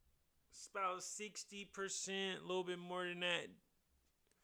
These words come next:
uh, reading mastery. I'm, like, swimming in a deep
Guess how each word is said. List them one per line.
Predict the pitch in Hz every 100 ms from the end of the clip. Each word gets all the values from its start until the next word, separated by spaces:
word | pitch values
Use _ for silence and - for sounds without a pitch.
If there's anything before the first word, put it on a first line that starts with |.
| _ _ _ _ -
uh, | 139 143 143 139 139 135 131
reading | 151 160 151 147 139 135 120 110 - 123 123
mastery. | 135 143 135 - 135 123 120 117 - _ -
I'm, | 135 131 135 131
like, | 135 131 - - _ - - - - _ _ _ _ _ _ _ _ _ _
swimming | - - - 190 196 190 180
in | 175
a | 165
deep | 139 127 175 175